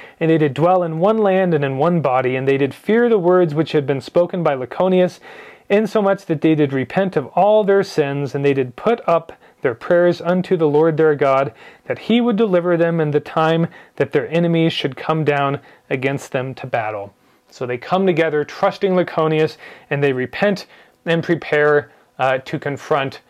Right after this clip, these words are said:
the Gadianton robbers who have promised to come down and attack them. Moving on then to chapter four, verse five. And here we learn everything we need to know about the robbers.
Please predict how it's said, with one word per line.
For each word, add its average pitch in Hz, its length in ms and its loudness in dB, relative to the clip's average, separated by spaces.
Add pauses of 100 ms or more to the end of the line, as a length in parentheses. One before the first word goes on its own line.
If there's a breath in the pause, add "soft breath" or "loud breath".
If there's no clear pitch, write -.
(220 soft breath)
the 127 440 -2
Gadianton 139 560 -2
robbers 160 460 0
who 127 240 -6
have 117 260 -12
promised 214 580 -2
to - 140 -10
come 131 360 -6 (240 soft breath)
down 127 340 -4
and 127 220 -8
attack - 420 -8
them. 113 280 -12 (1300 loud breath)
Moving 196 240 2
on 226 120 0
then 233 140 2
to 226 60 0
chapter 202 500 0
four, 170 640 2 (220 loud breath)
verse 147 360 -2
five. 120 800 -6
And 151 100 -4
here 196 160 2
we 202 140 2
learn 180 260 0
everything 180 500 0
we 175 100 0
need 160 160 0
to 156 80 2
know 139 180 0
about 127 260 0
the 143 80 -2
robbers. 123 540 -2